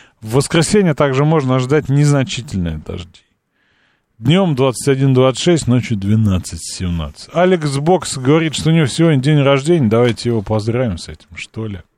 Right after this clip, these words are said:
Завтра нытики, ну, те, которые ноут-, ноют, что им холодно, будут ныть, что им жарко. Вы знаете, вспоминаю я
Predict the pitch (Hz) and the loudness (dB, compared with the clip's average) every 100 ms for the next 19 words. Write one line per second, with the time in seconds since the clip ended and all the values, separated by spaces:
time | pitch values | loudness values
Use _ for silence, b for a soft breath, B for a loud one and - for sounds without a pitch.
0 | b b b b b b b b 120 156 | b b b b b b b b 2 4
1 | 240 170 214 220 254 254 - - 143 160 | 4 2 0 2 2 2 -2 -2 2 2
2 | 190 220 165 180 175 175 165 165 220 202 | 2 2 2 0 2 2 4 4 4 2
3 | 117 90 - 135 190 214 147 95 - - | 0 -4 -6 2 4 4 0 -2 -10 -10
4 | - 165 151 - 196 175 117 98 98 170 | 0 4 4 4 4 4 2 -2 0 2
5 | 165 147 175 147 - 156 143 123 156 139 | 2 2 0 0 0 2 2 4 2 0
6 | - 80 b b b b 123 117 170 175 | -4 -14 b b b b -2 2 2 2
7 | 127 - - 139 156 156 170 135 131 139 | -2 -2 2 4 4 4 4 4 4 4
8 | 113 | 2